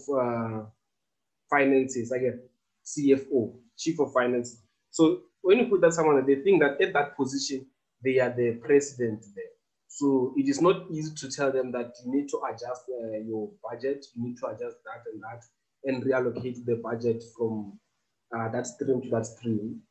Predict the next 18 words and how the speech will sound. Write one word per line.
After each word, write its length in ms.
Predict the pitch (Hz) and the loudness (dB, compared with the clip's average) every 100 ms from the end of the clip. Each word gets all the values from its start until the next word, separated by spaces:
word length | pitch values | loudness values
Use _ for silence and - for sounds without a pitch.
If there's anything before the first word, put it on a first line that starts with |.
| 117 | -4
and 320 | 120 117 - - | 0 0 -2 0
think 160 | 131 127 | 2 2
of 140 | - - | 0 0
other 180 | 120 117 | 2 4
ways. 280 | 110 104 - | 2 0 0
So 180 | 143 135 | 6 6
they 180 | 127 117 | 6 4
think 240 | 139 135 | 4 6
that 180 | 127 113 | 4 4
they 140 | 120 | 2
are 120 | 110 | 2
the 120 | 104 110 | 0 -8
king 320 | - 131 120 | -8 -4 -2
in 120 | 113 | 0
that, 220 | 107 117 - _ _ _ _ _ 110 | -2 -6 -14 _ _ _ _ _ -10
uh, 140 | 107 - | -10 -4
area. 360 | 120 110 95 90 _ _ _ _ _ _ | -4 -4 -6 -14 _ _ _ _ _ _
So 560 | - 143 131 123 120 | 2 6 6 4 -4